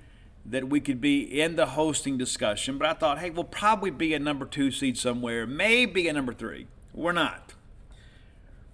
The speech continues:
We're gonna be very lucky to make Hoover. And considering the historic season that Hunter Hines is having, it just feels like such a waste, right? I mean, that just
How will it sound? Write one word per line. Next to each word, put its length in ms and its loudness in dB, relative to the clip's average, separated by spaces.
We're 140 -4
gonna 180 0
be 100 2
very 160 2
lucky 260 2
to 60 -2
make 200 0
Hoover. 320 -2
And 160 0
considering 600 4
the 120 2
historic 560 2
season 440 -2
that 100 -2
Hunter 260 -4
Hines 340 -2
is 120 -6
having, 380 -10
it 100 -4
just 240 0
feels 220 -2
like 140 0
such 220 -6
a 40 -6
waste, 580 -2
right? 320 0
I 40 -14
mean, 140 -6
that 140 4
just 180 0